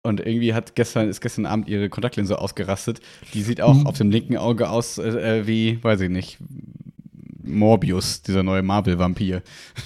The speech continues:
Speaker 1: <laughs> Egal. Auf jeden Fall hat sie auch Augenprobleme. So, das ist witzig, man sieht quasi noch so ein bisschen wie so einen kleinen roten Kreis und um die Iris drumrum sieht man so
Speaker 2: Mhm,
Speaker 1: die
Speaker 2: mhm,
Speaker 1: Kontaktlinse,
Speaker 2: mhm.
Speaker 1: die da mal war. Sieht voll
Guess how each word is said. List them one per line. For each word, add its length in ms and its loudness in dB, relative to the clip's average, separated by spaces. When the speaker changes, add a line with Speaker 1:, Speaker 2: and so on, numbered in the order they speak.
Speaker 1:
<laughs> 420 -2
Egal. 360 -4
Auf 100 -6
jeden 140 6
Fall 120 4
hat 120 2
sie 240 0
auch 340 -2
Augenprobleme. 1120 -4
So, 140 -14
das 160 -18
ist 100 -12
witzig, 240 -4
man 120 0
sieht 140 -6
quasi 220 2
noch 120 4
so 100 -6
ein 40 2
bisschen 280 0
wie 80 -6
so 60 4
einen 60 4
kleinen 280 4
roten 280 2
Kreis 360 2
und 340 -2
um 280 -2
die 100 -2
Iris 360 0
drumrum 400 2
sieht 160 2
man 120 4
so 80 4
Speaker 2:
Mhm, 40 2
Speaker 1:
die 60 -2
Speaker 2:
mhm, 60 0
Speaker 1:
Kontaktlinse, 440 2
Speaker 2:
mhm. 40 2
Speaker 1:
die 60 -2
da 100 0
mal 200 0
war. 200 -2
Sieht 140 -20
voll 160 -6